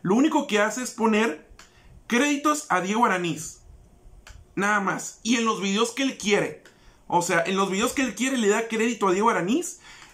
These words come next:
Recorta la intro. O sea, si realmente le quisieras dar crédito a Diego Aranís, recortaras la intro, papá, para que la gente realmente supiera de quién es este trabajo. Pero no, le recortas la intro para que quede como tuyo.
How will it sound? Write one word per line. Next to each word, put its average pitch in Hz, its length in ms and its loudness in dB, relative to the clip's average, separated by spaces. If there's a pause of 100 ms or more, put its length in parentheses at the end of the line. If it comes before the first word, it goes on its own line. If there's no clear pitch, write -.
(120)
Recorta 226 600 0
la 220 180 0
intro. 214 420 0
O 208 120 2
sea, 196 100 -2
si 214 160 -4
realmente 339 460 -2
le 349 140 2
quisieras 240 500 -4
dar 262 200 0
crédito 233 340 0
a - 20 4
Diego 202 180 2
Aranís, 202 380 -4 (240)
recortaras 226 560 0
la 226 160 0
intro, 254 320 0
papá, 185 400 -2
para 180 240 0
que 180 100 -6
la 165 100 -2
gente 262 380 -2
realmente 233 460 0
supiera 190 500 -4 (240)
de - 160 -4
quién 240 240 0
es 233 160 0
este 226 280 -4
trabajo. 175 600 0 (220)
Pero 214 220 4
no, 269 180 2
le 170 160 0
recortas 165 540 0
la 269 180 0
intro 254 460 2
para 175 200 2
que 143 140 -4
quede 175 240 0
como 233 280 -2
tuyo. 233 520 2